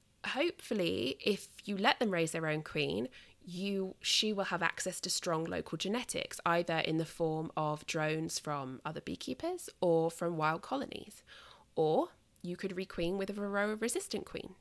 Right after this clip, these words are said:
So you have an option there. The benefit of this method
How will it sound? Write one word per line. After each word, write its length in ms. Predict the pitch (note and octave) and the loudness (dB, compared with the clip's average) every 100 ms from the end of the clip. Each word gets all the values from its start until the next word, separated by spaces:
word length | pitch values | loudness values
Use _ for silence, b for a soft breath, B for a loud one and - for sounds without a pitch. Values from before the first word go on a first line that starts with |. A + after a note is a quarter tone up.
| D4+ - | -20 -8
So 140 | - | 0
you 240 | E3+ F#3 F3+ | 0 2 2
have 200 | F3 F3 | 2 2
an 80 | |
option 380 | A3+ - - E3 | 2 0 -2 -2
there. 200 | - - - _ B B B B B B B B B _ - - | -4 -8 -12 _ B B B B B B B B B _ -16 -4
The 320 | A#3 A#3 - - | -2 0 -2 -2
benefit 640 | A#3 D#4+ F#4 - F#3 - - | 0 2 0 4 4 4 0
of 180 | F3+ - | -4 -2
this 380 | F#3 - - - _ _ _ - | -8 -6 -8 -12 _ _ _ -10
method 540 | F#3 E3 - - - | -6 -6 -6 -8 -8